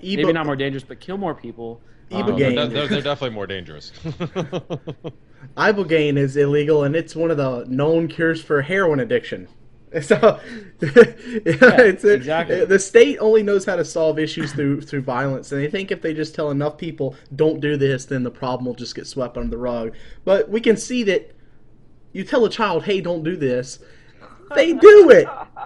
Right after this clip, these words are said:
Speaker 2: you know? And we're all just grown-up children, all right?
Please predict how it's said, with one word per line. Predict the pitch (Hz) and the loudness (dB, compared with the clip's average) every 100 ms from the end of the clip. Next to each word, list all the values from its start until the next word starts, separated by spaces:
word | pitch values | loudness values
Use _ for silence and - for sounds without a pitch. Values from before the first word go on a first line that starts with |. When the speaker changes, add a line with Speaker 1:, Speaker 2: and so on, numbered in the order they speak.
| - | -6
Speaker 2:
you | 165 180 | -2 0
know? | 180 277 269 - 185 - - - - | 4 4 4 0 -14 -16 -20 -20 -8
And | - 208 196 190 | 0 2 2 0
we're | 339 | 0
all | 208 240 269 | 2 2 2
just | 180 220 220 - - - - | 8 8 8 0 -20 -20 -6
grown-up | 151 180 233 220 214 | 4 6 8 6 4
children, | - 214 202 139 139 165 165 - - - - | 4 6 6 2 -2 -6 -14 -20 -20 -16 -4
all | 143 | -2
right? | 151 196 - | 0 -2 -6